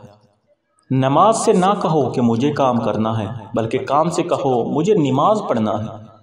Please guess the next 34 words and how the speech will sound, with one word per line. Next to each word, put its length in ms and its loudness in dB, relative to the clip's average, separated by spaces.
تم 160 4
جنت 380 2
کو 80 2
نہ 100 4
مانگو 460 2
بلکہ 340 -2
دنیا 440 0
میں 180 0
ایسا 220 -2
کام 320 0
کرو 240 -2
کہ 320 -4
جنت 560 -2
تم 180 2
کو 140 4
مانگے۔ 320 0
اور 100 2
جب 240 0
تمہاری 460 0
مشکلات 580 0
بڑھنے 340 0
لگے 260 -2
تو 200 -10
سمجھ 380 -2
لینا 400 0
کہ 80 0
اللہ 180 4
تمہیں 320 0
کوئی 160 4
بلند 380 2
مقام 400 2
دینے 240 2
والا 380 0
ہے۔ 40 -6